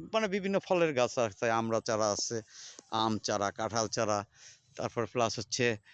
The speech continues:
এই জামরুল চারা, কমলা চারা, বিভিন্ন ধরনের চারা লাগানো আছে। আর চাইরো সাইডে সুন্দর একটা বাগান করেছে, চাইরো সাইডে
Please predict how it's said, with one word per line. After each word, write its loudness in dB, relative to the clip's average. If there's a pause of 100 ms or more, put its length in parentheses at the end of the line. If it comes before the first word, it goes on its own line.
(240)
এই -4 (960)
জামরুল 4
চারা, 2
কমলা 4
চারা, 0 (100)
বিভিন্ন 2
ধরনের 4
চারা 4
লাগানো 4
আছে। -4 (400)
আর -2
চাইরো 4
সাইডে 2 (160)
সুন্দর 0
একটা 0
বাগান 2
করেছে, -4
চাইরো -2
সাইডে 2